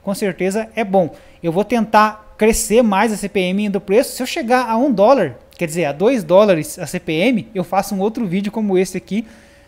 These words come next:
falando pra vocês, cheguei a dois dólares a C P M e tal. Vamos ver, tomara que eu consiga. Se eu não conseguir também, tipo, esse valor já, pra mim já tá muito, muito de bom tamanho. Beleza?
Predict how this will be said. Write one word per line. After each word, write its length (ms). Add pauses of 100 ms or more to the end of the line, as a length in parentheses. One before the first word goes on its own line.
(100)
falando 360
pra 120
vocês, 360
cheguei 320
a 40
dois 280
dólares 420
a 60
C 120
P 140
M 300
e 20
tal. 340 (320)
Vamos 300
ver, 140
tomara 320
que 80
eu 40
consiga. 460 (160)
Se 100
eu 40
não 80
conseguir 360
também, 400 (300)
tipo, 280
esse 140
valor 380
já, 100
pra 220
mim 120
já 80
tá 140
muito, 400
muito 500
de 120
bom 180
tamanho. 360 (580)
Beleza? 420